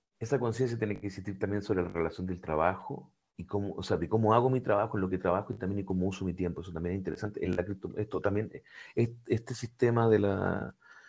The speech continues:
moneda digital social también incluye eso, porque va a permitir que seres humanos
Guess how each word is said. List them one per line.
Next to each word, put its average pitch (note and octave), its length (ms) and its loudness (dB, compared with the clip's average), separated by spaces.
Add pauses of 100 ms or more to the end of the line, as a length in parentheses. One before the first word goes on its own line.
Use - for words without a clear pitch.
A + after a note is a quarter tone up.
(120)
moneda G2 440 6
digital G2 320 2
social G#2 380 -2
también G2+ 360 2
incluye G2 400 2
eso, - 200 -6 (120)
porque F2 800 2 (100)
va G#2+ 60 6
a G#2 60 6
permitir G#2+ 360 2
que G#2 140 -6
seres G2+ 220 2
humanos G#2 280 2